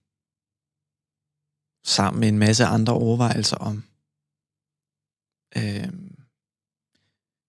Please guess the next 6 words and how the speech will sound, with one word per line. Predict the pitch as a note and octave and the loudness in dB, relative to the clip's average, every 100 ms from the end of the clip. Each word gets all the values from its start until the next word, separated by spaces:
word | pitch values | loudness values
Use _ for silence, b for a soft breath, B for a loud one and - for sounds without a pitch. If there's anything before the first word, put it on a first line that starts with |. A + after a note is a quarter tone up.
| - | -6
familieliv, | A2+ A2 - A2+ A2+ A2 - - | -2 0 0 0 0 -2 -6 -4
og | - A2 A2 G#2+ A2 | -2 0 -2 -6 -8
jeg | A#2 | -4
mødte | A2 A2 - | 0 0 -2
min | A2 | -4
kæreste, | G#2 A2 A2+ A2+ - A#2+ A2+ | 0 0 0 -2 -4 -4 -6